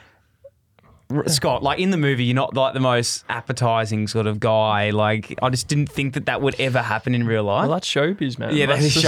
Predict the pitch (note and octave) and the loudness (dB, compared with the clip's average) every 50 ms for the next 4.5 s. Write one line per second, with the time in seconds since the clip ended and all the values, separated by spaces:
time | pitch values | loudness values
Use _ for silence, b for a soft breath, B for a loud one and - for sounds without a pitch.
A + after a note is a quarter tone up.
0 | C#3+ C#3 C#3 C3 D#3 D#3+ D3 B2+ A#2 B2+ B2+ - C#3+ - B2+ B2+ C#3 B2 B2 - | 2 2 2 2 2 4 4 2 2 0 -2 -2 -2 0 0 0 2 2 2 4
1 | A#2+ A#2+ C3 C3+ C#3 A#2+ A2+ C3 C3 - A#2 A2 G#2+ G#2+ A#2 - G#2 G2+ B2+ B2 | 4 4 4 4 4 4 2 2 2 2 2 2 2 2 2 2 0 2 2 0
2 | A2+ G#2+ A#2 A2+ - _ _ - C3+ C#3 C3 - - - D#3+ D#3 C3 B2 A#2+ B2+ | -2 -4 -6 -10 -12 _ _ -2 0 0 0 -2 -4 -4 -2 0 0 0 0 -2
3 | C3+ b b b b b - - - D#3 - - F3 - - A2 A#2 D#3 F3+ - | -4 b b b b b -4 -2 -2 0 0 -2 -4 -2 -2 -2 -2 0 0 -2
4 | - - - C3+ B2 A2 F#2 F2 - | -2 0 0 2 2 2 0 -4 -8